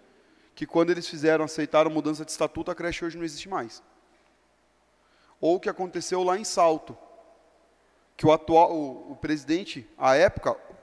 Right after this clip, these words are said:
hoje reside aqui em Piedade, ele não aceitou assinar o estatuto, ele passou pra uma outra pessoa que aceitou,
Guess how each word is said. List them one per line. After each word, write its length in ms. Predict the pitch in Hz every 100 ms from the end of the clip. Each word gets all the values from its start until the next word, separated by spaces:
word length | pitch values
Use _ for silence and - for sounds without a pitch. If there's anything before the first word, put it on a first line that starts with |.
| -
hoje 320 | 156 190 160
reside 420 | 139 131 143 139
aqui 160 | 135 135
em 60 |
Piedade, 560 | 127 120 135 190 143 120 - - - _ _ _ _ _
ele 200 | 151 180
não 180 | 170 196
aceitou 500 | 240 226 196 - 180
assinar 200 | 170 165
o 20 |
estatuto, 480 | 151 151 139 180 202
ele 80 | 180
passou 360 | 175 160 185 185
pra 120 | 180
uma 100 | 165
outra 160 | 151
pessoa 320 | - 147 170 165
que 100 | 160
aceitou, 640 | - 151 135 190 220 -